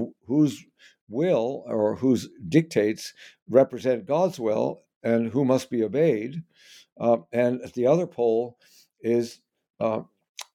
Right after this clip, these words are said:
essentially the end of history, where the God-appointed ruler of Russia has disappeared, uh, and his ta-, place has been taken by an imposter. Um, and that means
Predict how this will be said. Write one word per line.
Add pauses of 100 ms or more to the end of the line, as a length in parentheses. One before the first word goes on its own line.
(220)
essentially
the
end
of
history, (280)
where (180)
the
God-appointed (160)
ruler
of
Russia
has
disappeared, (420)
uh,
and
his (340)
ta-,
place
has
been
taken
by
an
imposter. (540)
Um, (140)
and
that
means